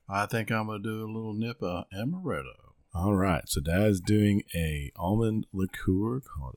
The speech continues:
Speaker 2: Amaretto, and I'm gonna be doing a liqueur called Bonal.
Speaker 1: Bonal?
Speaker 2: Yep,
Speaker 1: That,
Speaker 2: Bonal. So
Speaker 1: what is it?
Speaker 2: you will have to come back next week and find out what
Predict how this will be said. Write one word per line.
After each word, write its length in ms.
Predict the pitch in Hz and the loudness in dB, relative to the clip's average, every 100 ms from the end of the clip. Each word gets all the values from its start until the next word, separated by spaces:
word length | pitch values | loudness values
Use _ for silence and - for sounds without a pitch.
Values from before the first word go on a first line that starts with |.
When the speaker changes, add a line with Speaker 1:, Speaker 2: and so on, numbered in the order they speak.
| - | -6
Speaker 2:
Amaretto, 600 | 82 95 87 85 110 - 113 | -2 0 0 2 4 4 6
and 120 | 101 | 8
I'm 120 | 135 | 8
gonna 160 | 170 139 | 8 6
be 100 | 120 | 8
doing 380 | 123 131 131 - | 8 6 4 2
a 80 | 104 | 4
liqueur 380 | 110 - 120 | 4 8 8
called 380 | 117 110 104 92 - | 10 8 8 4 6
Bonal. 680 | - 98 101 95 82 - - - _ _ _ _ _ _ _ _ _ _ _ _ - | 10 12 10 6 0 -6 -10 -18 _ _ _ _ _ _ _ _ _ _ _ _ -6
Speaker 1:
Bonal? 480 | 92 110 107 151 123 | -2 0 0 0 2
Speaker 2:
Yep, 180 | 95 113 - | 6 6 6
Speaker 1:
That, 120 | 92 | 8
Speaker 2:
Bonal. 580 | 107 131 117 95 78 80 | 12 12 12 6 0 0
So 200 | - 85 | 4 6
Speaker 1:
what 20 | 147 | 6
is 180 | 131 - | 2 -2
it? 120 | - _ _ | -12 _ _
Speaker 2:
you 360 | 98 90 98 98 | 2 4 6 8
will 120 | 98 | 8
have 200 | 98 95 | 6 4
to 100 | - | 4
come 180 | 101 98 | 6 10
back 200 | 110 104 | 8 8
next 260 | 113 - | 4 6
week 200 | 117 123 | 4 8
and 120 | 113 - | 6 10
find 280 | 110 120 | 10 12
out 240 | 127 123 104 | 12 10 6
what 400 | 95 110 127 | 8 10 10